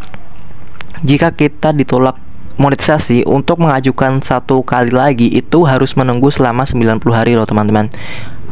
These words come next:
Kalau misalnya channel kalian berhasil menyentuh persyaratan monetisasi terus ditolak, itu apa nggak nyesek gitu ya. Jadi tolong hati-hati saat kalian membuat channel baru gitu.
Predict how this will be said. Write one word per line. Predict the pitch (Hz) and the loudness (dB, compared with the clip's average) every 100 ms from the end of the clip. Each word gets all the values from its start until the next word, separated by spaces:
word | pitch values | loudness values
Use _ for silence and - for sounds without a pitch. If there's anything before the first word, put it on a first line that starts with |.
| - - | -4 -2
Kalau | 127 123 | 0 0
misalnya | 127 - 120 120 151 160 | 0 0 0 2 2 2
channel | 143 135 | 0 0
kalian | - 120 123 135 135 - - | 0 0 2 2 0 -4 -4
berhasil | 123 131 127 120 - 147 143 | 0 2 2 0 0 2 2
menyentuh | 131 127 120 135 | 0 0 0 0
persyaratan | 131 131 127 120 - 127 123 | 0 0 0 -2 -2 -2 -2
monetisasi | 120 120 - 165 - 123 | -2 0 0 0 2 0
terus | - 151 - - - | 0 -2 -2 -6 -2
ditolak, | 139 - 151 127 123 | -2 0 0 0 0
itu | 123 160 | 0 2
apa | 147 - | 0 -2
nggak | 123 117 | -2 0
nyesek | 127 135 131 - - | 0 0 0 -2 -2
gitu | 113 107 | 0 2
ya. | 110 120 - | 2 0 -2
Jadi | 123 135 185 | 0 2 2
tolong | - 139 135 | 2 0 2
hati-hati | 131 113 139 117 147 | 0 0 0 2 0
saat | 151 131 117 - | 0 0 0 -2
kalian | 123 123 139 | -2 0 2
membuat | 147 120 120 120 | 0 0 0 0
channel | 123 123 - | 0 -2 0
baru | 113 110 113 104 | 0 2 2 2
gitu. | 107 107 | 0 -2